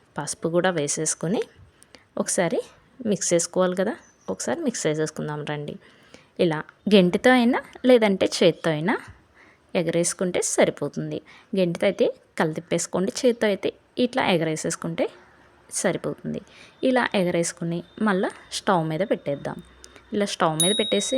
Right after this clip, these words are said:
మూత పెట్టేసి ఒక ఫైవ్ మినిట్స్ మీడియం ఫ్లేమ్‌లో మగ్గించుకుందాం. ఫైవ్ మినిట్స్ తర్వాత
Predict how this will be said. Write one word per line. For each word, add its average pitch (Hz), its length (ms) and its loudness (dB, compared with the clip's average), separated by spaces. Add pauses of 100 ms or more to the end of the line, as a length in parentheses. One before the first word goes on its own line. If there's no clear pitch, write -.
(100)
మూత 180 160 2 (120)
పెట్టేసి 220 420 -2 (1600)
ఒక 339 200 6
ఫైవ్ 180 300 4
మినిట్స్ 170 400 0 (580)
మీడియం 190 300 6
ఫ్లేమ్‌లో 170 280 2 (140)
మగ్గించుకుందాం. 156 600 0 (180)
ఫైవ్ 233 240 4
మినిట్స్ 226 320 0 (100)
తర్వాత 170 260 2